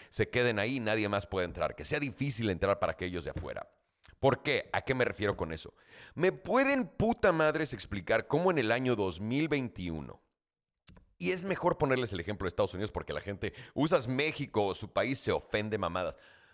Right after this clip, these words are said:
Como muy pocos de nosotros vivimos en Estados Unidos que escuchan este podcast, ahí les va el ejemplo. ¿Me pueden explicar cómo en el año dos mil veintiuno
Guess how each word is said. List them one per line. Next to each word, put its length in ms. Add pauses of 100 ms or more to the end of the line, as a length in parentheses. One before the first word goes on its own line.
(160)
Como 180
muy 140
pocos 300
de 60
nosotros 340
vivimos 380
en 100
Estados 300
Unidos 240
que 100
escuchan 360
este 200
podcast, 520 (260)
ahí 160
les 140
va 60
el 60
ejemplo. 360 (480)
¿Me 120
pueden 220
explicar 380
cómo 180
en 60
el 100
año 180
dos 200
mil 180
veintiuno 640